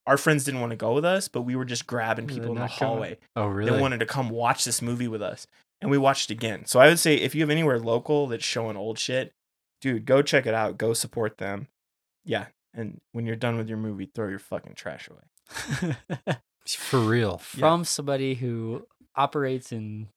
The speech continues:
Speaker 1: That,
Speaker 3: manages
Speaker 1: that
Speaker 3: a theater.
Speaker 1: Deadpool ending, I really wanna play that Deadpool ending. Like, the, literally the ending of
Speaker 2: <laughs> Every
Speaker 1: every
Speaker 2: time.
Speaker 1: movie.
Speaker 2: Do
Speaker 1: of,
Speaker 2: what
Speaker 1: like
Speaker 2: A M C does with the Nicole Kidman intro with that.
Speaker 1: Well, so,
Speaker 2: Just
Speaker 1: like, we
Speaker 2: cut it and
Speaker 1: have,
Speaker 2: play it.
Speaker 1: we have the intro, right?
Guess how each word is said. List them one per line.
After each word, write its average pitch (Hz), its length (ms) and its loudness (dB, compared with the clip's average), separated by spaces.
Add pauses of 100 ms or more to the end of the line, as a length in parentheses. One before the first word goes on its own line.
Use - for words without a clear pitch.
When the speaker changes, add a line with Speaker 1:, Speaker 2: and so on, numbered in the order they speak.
(180)
Speaker 1:
That, 139 60 -10
Speaker 3:
manages 123 340 2
Speaker 1:
that 127 180 10
Speaker 3:
a - 20 4
theater. 120 360 6
Speaker 1:
Deadpool 165 180 8
ending, 175 360 2
I 123 100 4
really 143 460 4
wanna 127 200 0
play 117 180 -4
that 107 180 -8
Deadpool 107 380 -8
ending. 104 320 -12
Like, 113 220 -12
the, 117 240 -10
literally 143 600 8
the - 180 4
ending 123 300 8
of 117 60 -2
Speaker 2:
<laughs> - 0 -
Every 117 240 -2
Speaker 1:
every 113 360 6
Speaker 2:
time. 113 80 -10
Speaker 1:
movie. - 400 -16
Speaker 2:
Do 156 120 6
Speaker 1:
of, 170 60 4
Speaker 2:
what 175 140 4
Speaker 1:
like 151 80 4
Speaker 2:
A 151 100 6
M 147 140 4
C 147 220 2
does 123 360 2
with 117 260 -2
the 110 200 0
Nicole 117 360 0
Kidman 110 380 0
intro 101 480 -2
with 95 240 -8
that. 120 240 -8 (100)
Speaker 1:
Well, 190 220 2
so, 202 140 2
Speaker 2:
Just 202 80 8
Speaker 1:
like, 202 100 2
we 220 60 2
Speaker 2:
cut - 80 6
it - 20 6
and 226 80 6
Speaker 1:
have, 220 140 0
Speaker 2:
play 139 220 -2
it. - 60 -2
Speaker 1:
we 208 60 4
have 220 160 6
the 240 120 -2
intro, 156 360 4
right? 156 320 4